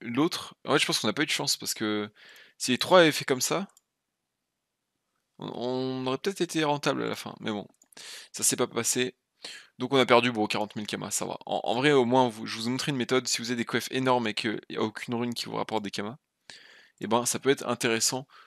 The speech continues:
de faire ça, tout simplement. Euh, et là, du coup, ça va être un focus crit. Douze mille kamas.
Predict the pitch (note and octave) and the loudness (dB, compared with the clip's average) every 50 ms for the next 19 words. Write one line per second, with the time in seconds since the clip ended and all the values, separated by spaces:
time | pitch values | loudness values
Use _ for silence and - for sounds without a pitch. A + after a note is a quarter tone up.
0 | _ _ _ - A2 C#3 D3+ D3+ - C#3+ A#2+ - - - A#2+ A2+ A#2 - - _ | _ _ _ -2 2 2 2 4 2 0 0 2 2 4 4 2 0 -2 -4 _
1 | - - A#2+ A2+ - C3+ B2+ - - A2 G2+ G2 - - _ - - - - - | -12 -8 -4 -4 -4 -4 -4 -6 -6 -8 -8 -8 -10 -12 _ -16 -14 -14 -16 -20
2 | _ _ _ _ _ _ _ _ _ _ _ _ _ _ _ _ _ _ _ _ | _ _ _ _ _ _ _ _ _ _ _ _ _ _ _ _ _ _ _ _
3 | - - - _ _ _ _ _ _ - - G#2 A2 A2+ A2 A2+ A#2 A#2 A2+ A2 | -16 -16 -16 _ _ _ _ _ _ -10 -6 -2 0 0 2 2 2 2 2 2
4 | A2+ A2 A2 A2+ A2+ A2 A2 - G#2 A2+ - C3+ D3 C3+ A#2 - - C#3+ - - | 2 2 0 0 0 -2 -2 -4 -4 -2 0 0 0 -2 -4 -8 -10 -8 -6 -4
5 | A2 A2 - A2+ G2+ - A#2 A2+ - - - - - - - - - B2 A#2+ - | -4 -4 -4 -6 -8 -10 -12 -14 -14 -10 -8 -6 -6 -6 -6 -8 -8 -8 -12 -14
6 | _ _ - - - - - _ _ _ _ _ _ _ _ _ _ _ _ _ | _ _ -16 -14 -14 -16 -18 _ _ _ _ _ _ _ _ _ _ _ _ _
7 | _ _ _ _ _ _ _ _ _ _ _ _ _ _ _ _ _ _ _ _ | _ _ _ _ _ _ _ _ _ _ _ _ _ _ _ _ _ _ _ _
8 | _ _ _ _ _ _ _ _ _ _ _ _ _ _ _ _ _ _ _ _ | _ _ _ _ _ _ _ _ _ _ _ _ _ _ _ _ _ _ _ _
9 | _ _ - - - A#2+ B2 B2 B2 B2+ B2+ B2+ A#2+ - - G#2+ G2+ G#2 G#2+ A2+ | _ _ -18 -16 -14 -10 -8 -6 -6 -6 -6 -6 -6 -6 -6 -4 -4 -4 -6 -6
10 | A2 - | -8 -10